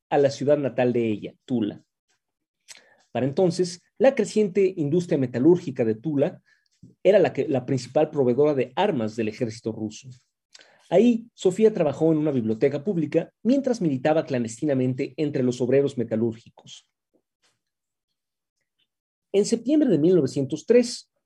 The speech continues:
una manifestación obrera ilegal se so-, se celebró en la ciudad y fue disuelta por los cosacos. Sofía, que entonces tenía treinta y un años, estuvo entre los arrestados.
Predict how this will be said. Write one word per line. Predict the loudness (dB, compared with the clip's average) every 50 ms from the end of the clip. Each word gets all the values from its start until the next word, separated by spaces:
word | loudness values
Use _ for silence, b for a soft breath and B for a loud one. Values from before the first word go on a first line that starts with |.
| _ _ _
una | 2 4 4 4
manifestación | 4 2 0 -2 -4 -4 -4 -6 -4 -2 0 0
obrera | 2 2 2 4 2 2 0 0
ilegal | 0 0 0 2 2 2 2 2 0 -4
se | -8 -16 -18 -12
so-, | -10 -8 -8 -8 -10 -12
se | -6 -4 -4 -4
celebró | -2 -4 -4 -2 0 0 0 2
en | 2 0
la | -2
ciudad | -2 -2 2 4 4 4 2 0 -8 _ _ _ _ _
y | -10 0
fue | 4 6 6 6
disuelta | 6 4 2 2 2 2 0 -6 -6
por | -8 -8
los | -8 -10 -12 -16
cosacos. | -18 -16 -14 -14 -14 -16 _ _ _ -20 -20 -20 _ _ _ _ _ _ _ _ _ b b b b b b b b b _
Sofía, | _ -6 -6 -4 -2 0 0 0 0 -2 -6 -10 _
que | -6 -6
entonces | -2 -2 -4 -4 -4 -6 -4
tenía | -2 0 0 0 0
treinta | 0 -2 -2 0 0 0
y | 0
un | 0 2 2
años, | 2 0 0 -2 -4 -8 -12 _ _ _ _ -8
estuvo | -8 -2 0 2 2 2
entre | 2 2 0 -2
los | -2 -4
arrestados. | -4 -8 -10 -10 -10 -10 -10 -10 -12 -16 -20 -20 -20 _